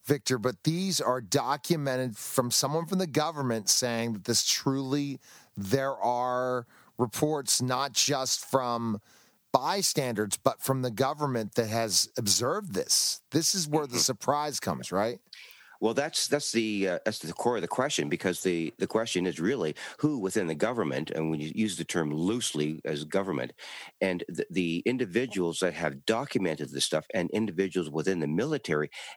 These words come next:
Speaker 2: and nasa that testify about seeing these things. And we have at least twelve different astronauts, Neil, twelve astronauts that have given testimony that while in space,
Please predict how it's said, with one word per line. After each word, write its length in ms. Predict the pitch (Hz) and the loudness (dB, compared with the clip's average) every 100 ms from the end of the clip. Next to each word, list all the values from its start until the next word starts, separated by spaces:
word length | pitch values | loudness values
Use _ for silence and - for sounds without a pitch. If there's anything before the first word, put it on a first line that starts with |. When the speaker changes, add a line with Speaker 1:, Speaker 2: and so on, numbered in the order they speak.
| - | -2
Speaker 2:
and 260 | 85 78 | 0 2
nasa 480 | 87 139 180 - 64 - _ _ _ _ _ - | 0 0 0 0 0 -4 _ _ _ _ _ -2
that 200 | 92 - | -2 0
testify 600 | - 185 - 170 - - - _ _ _ _ _ _ - | 0 0 0 -2 0 0 -4 _ _ _ _ _ _ -4
about 380 | 98 92 92 | -2 0 0
seeing 340 | - - 101 80 | 2 2 2 0
these 240 | 71 - | 0 0
things. 320 | - 64 50 - - - | 0 -2 -4 -10 -14 -6
And 220 | 90 85 | 0 2
we 180 | 92 143 | 2 0
have 320 | 117 92 85 - - | 0 0 -2 -4 -4
at 140 | 85 | -2
least 600 | 78 82 120 165 131 - | -2 -2 0 0 0 -2
twelve 420 | - 120 143 170 107 | 0 0 2 0 0
different 340 | 127 - 95 - | 0 0 0 0
astronauts, 800 | 92 117 - 65 62 50 - - | 0 0 -2 -2 -2 -2 -4 -4
Neil, 320 | - - - _ _ _ | -4 -6 -10 _ _ _
twelve 640 | - 123 117 64 50 - - _ _ 92 | -4 0 0 -2 -6 -12 -20 _ _ -2
astronauts 640 | 110 110 78 76 71 - - | 0 -2 0 0 -2 -4 -2
that 160 | 90 | -2
have 200 | 87 78 | -2 -2
given 300 | 76 110 147 156 | 0 0 0 -2
testimony 680 | 147 147 - 71 62 58 - - - - | -2 0 0 -2 -2 -4 -8 -14 -6 -2
that 160 | - | -2
while 400 | 82 78 101 127 | 0 0 2 0
in 220 | - 131 127 | 0 0 0
space, 600 | - 123 90 71 - | 0 0 0 0 -2